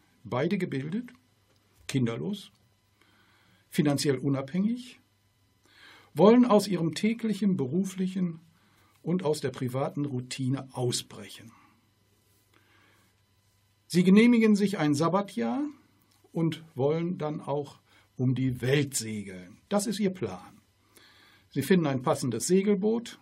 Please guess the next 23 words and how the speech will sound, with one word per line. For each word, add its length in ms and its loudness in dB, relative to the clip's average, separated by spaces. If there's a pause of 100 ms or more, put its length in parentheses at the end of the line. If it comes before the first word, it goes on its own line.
(140)
statten 500 -4
es 160 -8
aus 360 -2
und 440 -4
los 440 6
geht's. 500 0 (1300)
Der 340 6
Segeltörn 640 2
lässt 240 0
sich 160 -8
auch 200 -6
gut 180 -8
an. 400 -2 (800)
Sie 180 0
haben 160 0
wieder 160 -4
Spaß 340 -2
am 160 -2
Leben 460 -2 (640)
und 260 2
Freude 560 0
miteinander. 760 -8 (540)
Ja. 180 -8